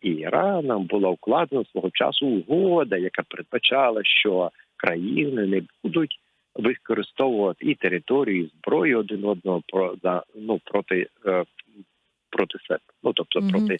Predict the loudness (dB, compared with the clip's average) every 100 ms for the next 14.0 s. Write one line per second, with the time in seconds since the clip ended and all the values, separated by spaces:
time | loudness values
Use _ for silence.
0 | -4 -4 -2 -2 0 0 -2 0 2 2
1 | -2 -10 -18 -16 -8 -4 0 0 0 -2
2 | -4 -6 -4 -6 -8 -20 -20 _ 0 2
3 | 2 0 _ _ _ _ _ _ -4 -2
4 | -4 _ _ _ _ _ _ _ _ _
5 | -4 -2 -2 -6 -4 -2 -2 -6 -4 -4
6 | -4 -2 -2 0 -2 0 -2 -4 -10 -4
7 | -2 -2 -4 -4 -2 0 -2 -6 -2 0
8 | 2 2 2 0 0 2 2 0 0 0
9 | 2 0 -4 -4 -2 2 0 -2 -8 -20
10 | -20 -20 -20 _ -6 -2 0 0 0 -4
11 | -2 0 2 2 -2 -4 0 2 4 2
12 | -2 -2 2 4 2 0 -4 -2 0 0
13 | -2 -4 0 2 2 0 -2 0 0